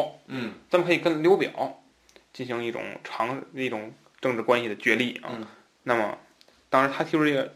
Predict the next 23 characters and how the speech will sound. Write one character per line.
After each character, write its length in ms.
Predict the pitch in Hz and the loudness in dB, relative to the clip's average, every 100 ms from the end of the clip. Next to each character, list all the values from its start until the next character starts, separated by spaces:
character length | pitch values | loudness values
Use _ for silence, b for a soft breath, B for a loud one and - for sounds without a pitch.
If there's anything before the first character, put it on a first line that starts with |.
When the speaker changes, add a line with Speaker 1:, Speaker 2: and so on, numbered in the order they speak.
| 160 | 0
Speaker 2:
这 80 | 196 | 2
样 80 | 131 | 2
一 40 | |
个 60 | 107 | 0
政 200 | 117 107 | -2 -4
策， 200 | 107 - B | -8 -10 B
也 120 | 123 | 2
就 100 | 151 | 4
是 80 | 175 | 6
说， 240 | 165 175 - | 6 4 0
他 160 | - 269 | 0 4
的 80 | 214 | 6
战 180 | 151 135 | 4 4
略 120 | 123 | 2
其 60 | |
实 100 | 180 | 4
也 120 | 156 120 | 4 2
是 80 | |
三 200 | 139 143 | 4 2
分 120 | 139 120 | 4 0
天 200 | 104 104 | 0 0
下， 120 | 95 | -2
Speaker 1:
嗯。 120 | 110 | -4